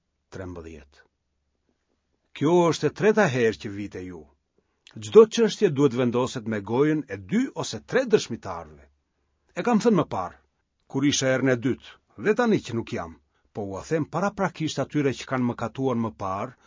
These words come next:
si dhe të gjithë të tjerëve, se po të vi përsëri, nuk do të kursej njeri, meqense kërkoni provë që Krishti flet nëpërmjet meje. Ai nuk është i dobët ndaj jush, por është i fuqishëm në mes jush,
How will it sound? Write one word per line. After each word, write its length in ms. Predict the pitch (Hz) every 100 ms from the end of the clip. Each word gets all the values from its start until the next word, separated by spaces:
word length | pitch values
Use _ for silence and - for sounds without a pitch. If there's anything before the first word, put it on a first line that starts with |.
| _ -
si 220 | - 135
dhe 100 | 120
të 160 | 117 131
gjithë 160 | 247
të 100 | 220 -
tjerëve, 380 | 117 95 85 78 _ _ -
se 180 | - 92
po 160 | 107
të 180 | 110 123
vi 120 | 120 123
përsëri, 440 | 117 107 - 95 92 107 _ _ - 82
nuk 240 | 87 95
do 80 | 107
të 140 | 107 -
kursej 300 | 135 190 208
njeri, 280 | 208 104 - _ _ _ -
meqense 520 | 87 - 113 101 110
kërkoni 400 | 98 92 110 104
provë 460 | - 117 120 110 -
që 160 | -
Krishti 400 | - 123 113 110
flet 320 | - 113 101 107
nëpërmjet 480 | 95 95 92 90
meje. 360 | 92 85 82 78 _ _ _ _ _ _ -
Ai 260 | - 175 165
nuk 320 | 120 151 -
është 140 | - 208
i 80 | 156
dobët 360 | 269 180 135
ndaj 160 | 117 104
jush, 300 | 95 87 - - _ _ _ - -
por 200 | 156 147
është 180 | 135 135
i 80 | -
fuqishëm 800 | 127 - - 285 - 127 95 _ _
në 120 | 107 110
mes 220 | 107 - 104
jush, 320 | 85 82